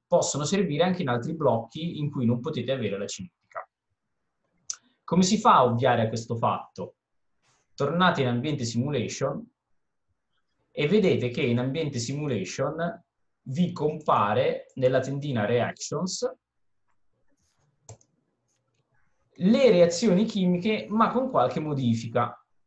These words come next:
Allora avete ad esempio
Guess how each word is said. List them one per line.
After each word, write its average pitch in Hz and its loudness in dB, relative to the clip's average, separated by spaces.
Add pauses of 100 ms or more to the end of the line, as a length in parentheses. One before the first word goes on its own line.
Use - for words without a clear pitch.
(960)
Allora 196 4
avete 170 2
ad 127 2
esempio 113 -4